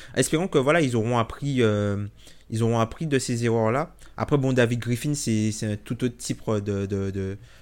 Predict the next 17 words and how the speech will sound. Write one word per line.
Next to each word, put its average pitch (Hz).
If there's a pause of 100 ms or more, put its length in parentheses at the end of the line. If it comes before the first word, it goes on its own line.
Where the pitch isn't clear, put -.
(120)
de 104
gest-, 107
gestionnaire 113
des, 101
des 101
opérations 104
basket, 107 (260)
puisque, 110
enfin, 98 (160)
au 117
final, 110
le 104
G 104
M, 110
ce 107
sera, 101
euh, 92